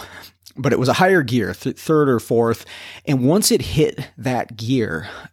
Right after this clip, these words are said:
it activated one of the accumulators, which on this particular transmission had a aluminum cap on the side, on the passenger side of the transmission. That was held in place with a snap ring, and there's a spring underneath it.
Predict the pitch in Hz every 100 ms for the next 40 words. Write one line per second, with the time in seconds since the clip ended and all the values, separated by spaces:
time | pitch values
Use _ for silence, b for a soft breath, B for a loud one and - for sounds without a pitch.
0 | - 143 123 117 - 123 123 117 113 117
1 | 120 104 95 - 202 214 110 95 95 95
2 | 104 - B B - 131 135 131 123 -
3 | 175 165 131 - 131 113 113 104 117 110
4 | 110 - 123 120 117 113 104 104 - 139
5 | 131 151 156 117 104 - 135 123 85 -
6 | - B - 107 95 - - 120 117 104
7 | 104 82 - 117 123 135 113 - 110 101
8 | 98 - 101 92 90 117 - - - _
9 | B B 135 127 139 131 123 120 117 107
10 | 104 95 - 95 98 - 104 101 101 98
11 | 107 - - 104 101 104 98 95 92 98
12 | - 95